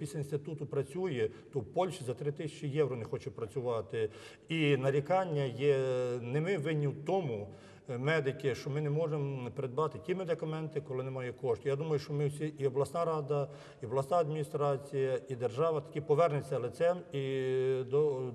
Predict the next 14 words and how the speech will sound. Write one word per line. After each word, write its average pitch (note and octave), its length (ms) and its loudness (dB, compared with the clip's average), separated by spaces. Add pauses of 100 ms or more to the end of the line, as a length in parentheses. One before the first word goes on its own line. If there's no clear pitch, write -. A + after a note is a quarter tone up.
(140)
до E3+ 140 6
людей. C#3+ 440 2 (360)
Я, D3+ 240 4
мені D3 280 0 (600)
важко D#3 380 4
до C#3 100 4
охорони C#3+ 340 8
здоров'я, B2+ 300 2
до C3+ 120 0
людей, C#3 380 4
адже C#3 200 2
ми C#3+ 120 0
даємо C3+ 340 2
послугу D3 640 0